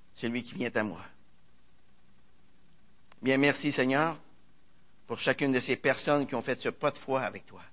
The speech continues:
en t'invitant dans leur vie. Seigneur, bénis-les, bénis-les dans leur âme, bénis-les dans leur corps, afin qu'ils puissent vivre cette vie abondante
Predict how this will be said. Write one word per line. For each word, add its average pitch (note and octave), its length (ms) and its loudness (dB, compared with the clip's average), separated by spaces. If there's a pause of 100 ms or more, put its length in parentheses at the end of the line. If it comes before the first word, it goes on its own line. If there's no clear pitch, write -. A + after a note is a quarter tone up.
(600)
en A#2+ 160 0
t'invitant E3+ 880 0
dans A#2 260 -2
leur D#3+ 320 0
vie. G2+ 280 -12 (1000)
Seigneur, E3+ 420 8 (140)
bénis-les, F#3+ 720 4 (640)
bénis-les G#3+ 560 6
dans G#3 140 2
leur F#3+ 200 4
âme, C#3 460 0 (720)
bénis-les A3 500 8
dans G3 140 8
leur F3+ 260 8
corps, E3+ 540 10 (220)
afin G3+ 360 8
qu'ils F3 220 4
puissent F3 260 6
vivre G#3 440 6
cette D#3+ 240 4
vie D#3 280 -2 (240)
abondante G#3 880 8